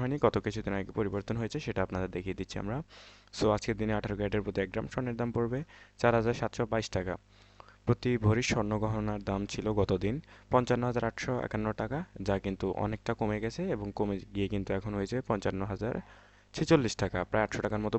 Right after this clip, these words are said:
ভরিতে কমেছে গাইস। তারপর যদি আমরা দেখি বাইশ ক্যারেট, বাইশ ক্যারেটের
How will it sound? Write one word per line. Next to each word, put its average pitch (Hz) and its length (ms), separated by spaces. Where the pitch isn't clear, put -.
ভরিতে 117 300
কমেছে 95 320
গাইস। 90 200
তারপর 131 240
যদি 123 140
আমরা 123 180
দেখি 131 200
বাইশ 98 220
ক্যারেট, 87 180
বাইশ 113 240
ক্যারেটের 120 280